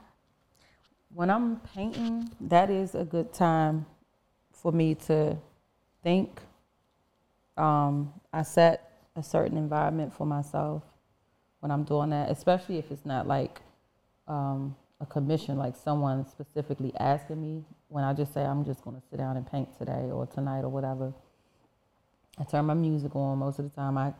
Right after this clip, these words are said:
have wine or a drink or something. I set the mood for myself. And in that space, I mean, I can't help but to think. But it's more therapeutic than it is. It's more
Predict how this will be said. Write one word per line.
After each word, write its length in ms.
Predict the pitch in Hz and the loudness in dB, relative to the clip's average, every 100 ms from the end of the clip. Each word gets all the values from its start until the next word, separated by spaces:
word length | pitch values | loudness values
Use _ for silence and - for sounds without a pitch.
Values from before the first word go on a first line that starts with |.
| _ _ - | _ _ -8
have 160 | 139 139 | -6 -2
wine 400 | 135 139 143 143 | 0 0 0 -2
or 100 | 139 | -4
a 40 | |
drink 280 | - 139 139 | -4 -6 -6
or 80 | - | -6
something. 480 | - - 139 143 - | -6 -4 -4 -6 -8
I 80 | 139 | -8
set 340 | - 143 - | -2 -2 0
the 80 | 139 | -2
mood 340 | 143 165 156 | 0 0 -2
for 120 | - 143 | -4 -6
myself. 500 | 139 131 131 139 143 - _ _ _ _ _ _ _ | -4 -4 -4 -4 -6 -14 _ _ _ _ _ _ _
And 200 | - 143 - | -4 -2 2
in 200 | 165 185 | 2 4
that 220 | 156 151 | 2 -4
space, 600 | - 156 160 147 143 - - _ _ _ _ - | 0 4 4 0 -8 -20 -20 _ _ _ _ -6
I 40 | |
mean, 280 | 156 147 139 | -2 0 0
I 100 | 139 | -2
can't 280 | 139 170 156 | -2 -4 -2
help 240 | 151 143 143 | -2 -2 2
but 260 | 156 - | 0 0
to 120 | - 139 | -6 -6
think. 360 | - 147 139 - - _ _ _ _ _ _ _ _ _ _ _ _ _ _ _ _ _ _ _ _ _ - | -2 -2 -2 -8 -20 _ _ _ _ _ _ _ _ _ _ _ _ _ _ _ _ _ _ _ _ _ -14
But 280 | 160 185 | -2 0
it's 200 | 175 160 | 0 -6
more 680 | 165 165 165 170 165 156 156 - _ _ _ _ | -6 -4 -2 0 0 0 -4 -12 _ _ _ _
therapeutic 720 | 165 156 147 - 220 196 180 - _ _ _ _ | 0 2 2 0 2 4 2 -6 _ _ _ _
than 160 | 165 156 | 0 2
it 120 | 151 | 4
is. 320 | 151 147 143 | 4 2 0
It's 120 | 151 | -4
more 200 | 190 190 | 0 -2